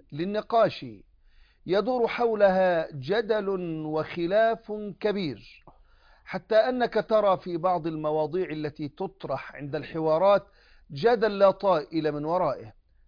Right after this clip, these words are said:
تعلو الأنا، يعلو الصراخ، ويضيع عندئذ الحق ألف مرة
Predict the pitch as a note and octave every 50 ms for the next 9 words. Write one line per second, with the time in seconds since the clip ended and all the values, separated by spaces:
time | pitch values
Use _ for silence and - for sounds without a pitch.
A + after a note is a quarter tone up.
0 | _ _ _ A3+ A3+ G#3+ G3 G3 G3 G3 F#3+ - G#3+ G3+ F3 C3+ G#2+ - - _
1 | _ _ C#3 E3 F3 D#3 E3 E3+ E3 - - - F#3 F#3+ F3+ D3 A#2+ A2+ - -
2 | - - - _ _ _ _ _ _ - D3 D#3+ E3+ F#3 F3+ D#3+ E3 A3 A3+ G#3+
3 | G3 F#3 F#3+ F#3 F3 D3+ G3 G#3 G3 F3 F3+ D3+ E3+ E3 D#3 C#3+ C#3 - _ -
4 | D#3+ D#3+ D#3 - - A3 A3+ - _ _ - G3 - - - G#3+ G#3+ A3+ A#3 A#3
5 | G#3 - - A3+ A3 G#3+ G#3+ G3 D3+ B2 A2+ A2 G#2+